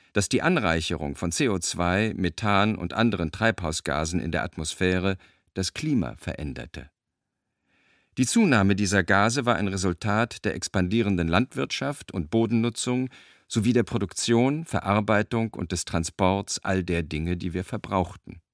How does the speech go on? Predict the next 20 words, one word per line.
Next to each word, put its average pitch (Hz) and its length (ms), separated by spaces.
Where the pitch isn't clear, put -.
Spätestens 147 640
jetzt - 580
ließ 104 240
sich 92 160
nicht 117 260
länger 92 300
von 90 140
der 80 100
Hand 87 240
weisen, 87 460
dass 98 180
wir 107 160
es 117 140
mit 117 140
einem 107 280
ernsthaften 110 720
Problem 104 460
zu - 160
tun 65 320
hatten. - 320